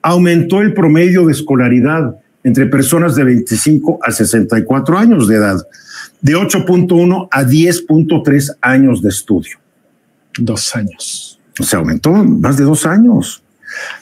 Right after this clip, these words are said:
Speaker 1: La tasa nacional de abandono escolar para el ciclo escolar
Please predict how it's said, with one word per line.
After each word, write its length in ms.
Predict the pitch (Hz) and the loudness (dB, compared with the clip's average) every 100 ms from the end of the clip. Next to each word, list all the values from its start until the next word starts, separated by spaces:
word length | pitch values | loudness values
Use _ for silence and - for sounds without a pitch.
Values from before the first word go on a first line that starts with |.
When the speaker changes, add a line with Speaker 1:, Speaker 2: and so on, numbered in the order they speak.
| - - | -10 -2
Speaker 1:
La 280 | 285 330 | 0 0
tasa 320 | - 233 233 226 | -2 -2 0 0
nacional 600 | 175 151 170 151 160 151 | 0 0 2 2 2 2
de 60 | |
abandono 560 | 143 131 135 143 170 175 | 0 2 2 2 2 2
escolar 580 | 143 - 127 127 127 127 | 0 0 0 2 0 -2
para 140 | 117 | -2
el 60 | 113 | -2
ciclo 300 | - - 196 | -2 -2 0
escolar 580 | - 143 127 127 120 | 0 -2 0 -2 -4